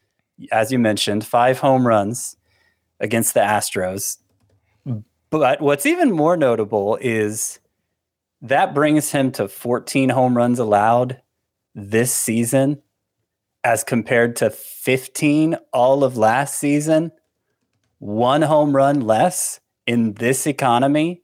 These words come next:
Like, I don't, I don't even really understand that. The ground ball rate is actually slightly up for Nathan Eovaldi.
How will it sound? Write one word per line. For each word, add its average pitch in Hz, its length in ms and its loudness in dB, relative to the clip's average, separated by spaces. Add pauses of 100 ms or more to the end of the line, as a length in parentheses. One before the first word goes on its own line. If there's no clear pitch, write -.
(460)
Like, 117 280 0
I 131 160 0
don't, 139 520 0
I 143 100 0
don't 190 160 2
even 160 220 2
really 151 280 4
understand 139 640 0
that. 101 160 -2
The 113 80 0
ground 131 300 0
ball 160 180 4
rate 143 160 2
is 123 100 -2
actually 131 340 0
slightly 110 460 2
up 120 160 2
for 120 160 -2
Nathan 110 300 0
Eovaldi. 98 600 -4